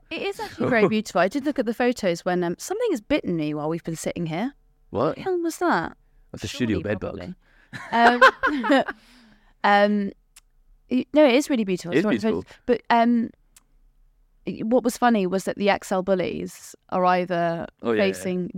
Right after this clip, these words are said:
Speaker 1: death or going to Scotland, and it's just
Speaker 2: A fate
Speaker 1: amazing.
Speaker 2: worse than death.
Speaker 1: <laughs> Blair, <laughs> yeah,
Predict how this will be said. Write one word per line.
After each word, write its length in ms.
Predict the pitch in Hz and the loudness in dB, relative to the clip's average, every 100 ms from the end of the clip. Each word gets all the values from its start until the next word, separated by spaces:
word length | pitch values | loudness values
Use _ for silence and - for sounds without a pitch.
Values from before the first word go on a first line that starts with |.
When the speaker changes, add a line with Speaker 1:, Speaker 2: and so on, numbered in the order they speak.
| 165 | -2
Speaker 1:
death 560 | 208 170 160 - - - | 2 2 -2 -16 -14 -4
or 100 | 185 | -2
going 260 | 180 170 170 | 0 -2 -6
to 100 | 160 | -8
Scotland, 600 | - - 165 - 180 - | -4 -4 -4 -8 -10 -8
and 120 | - | -6
it's 160 | 185 196 | -6 -8
just 100 | 196 | -8
Speaker 2:
A 60 | - | -6
fate 120 | 190 | -2
Speaker 1:
amazing. 220 | 226 226 190 | 0 2 4
Speaker 2:
worse 220 | 240 214 | 2 2
than 180 | 233 214 | 0 2
death. 300 | 220 208 190 240 - | 2 2 0 -4 -4
Speaker 1:
<laughs> 180 | - - | -10 -2
Blair, 480 | 226 214 208 190 - - - | 2 2 2 -2 -6 -18 -14
<laughs> 240 | 233 - | -12 -2
yeah, 600 | 277 214 214 226 220 240 | 0 0 4 4 4 2